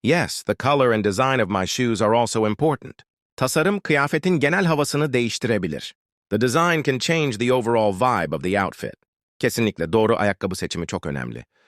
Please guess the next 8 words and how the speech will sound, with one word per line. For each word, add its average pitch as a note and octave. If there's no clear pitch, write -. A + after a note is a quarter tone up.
Definitely. A#2+
Choosing E3+
the C#3+
right C3
shoes A2+
is G#2
very G2+
important. -